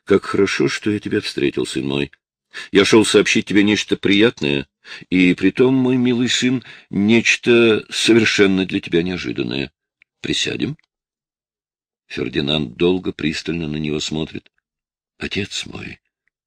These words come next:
Не помня себя от волнения, бросается к нему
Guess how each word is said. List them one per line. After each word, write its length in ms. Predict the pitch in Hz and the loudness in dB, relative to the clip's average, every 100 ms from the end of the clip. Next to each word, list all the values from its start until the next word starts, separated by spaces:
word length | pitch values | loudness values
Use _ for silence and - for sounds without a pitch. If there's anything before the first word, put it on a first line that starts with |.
| _ _ _ _ _ _ _ - | _ _ _ _ _ _ _ -2
Не 160 | 92 | -2
помня 420 | 87 98 104 101 92 | 2 4 4 2 0
себя 300 | 87 92 95 | 0 0 0
от 100 | 90 | 0
волнения, 500 | 92 95 107 98 95 | 0 2 2 0 0
бросается 840 | 95 95 - 123 110 98 - 95 | 0 0 2 4 4 2 0 -4
к 100 | - | -2
нему 380 | 98 110 151 | 0 2 2